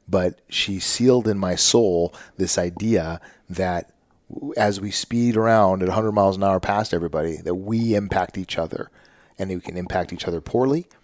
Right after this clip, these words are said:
or we can have a, a positive impact for people. And it's, it's about what you're willing to do. And when I think about training, and I was gonna ask you, you know,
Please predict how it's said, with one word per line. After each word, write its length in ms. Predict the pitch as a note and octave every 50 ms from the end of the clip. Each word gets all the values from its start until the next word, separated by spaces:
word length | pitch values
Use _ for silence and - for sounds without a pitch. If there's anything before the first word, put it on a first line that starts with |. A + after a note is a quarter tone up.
| _ _ _ -
or 100 | G2+ G2
we 100 | F#2+ F#2+
can 120 | - F#2 E2+
have 140 | E2+ E2+ E2
a, 80 | E2 - _ -
a 100 | - -
positive 560 | - - - - - F2 F2 F2 F2 E2+ F2
impact 380 | E2+ E2 - - F2 E2 -
for 120 | - - -
people. 440 | - - E2 - - - - - _ - - - - - -
And 120 | - F2+ F2
it's, 260 | D#2+ - - - - - -
it's 120 | F#2 -
about 200 | - F2 F2+ F2+
what 180 | F#2+ G2+ G#2 -
you're 140 | B2 A2 G#2+
willing 460 | G#2 G#2+ A2+ A#2+ A2+ G#2+ G#2+ G#2 G2
to 100 | - G2+
do. 300 | F#2 F2+ E2+ E2 F2 - _ - - - - - - - - _ -
And 320 | - G2 F#2 F2 F2 - - _ _ _ _ _ -
when 160 | F#2+ G2 F#2+
I 100 | F#2 F2+
think 200 | - A#2+ A#2 G#2+
about 240 | G#2 G2+ F#2+ F#2 -
training, 440 | - - A2 G2+ G2 F#2 F2 F2
and 80 | F2+ F#2
I 40 | G#2+
was 120 | A#2 -
gonna 120 | E3 D3 A#2+
ask 260 | A2+ A2 G#2+ - -
you, 280 | F#2+ F2 F2 E2+ E2 -
you 80 | - F2+
know, 300 | E2 E2 D#2+ D#2 -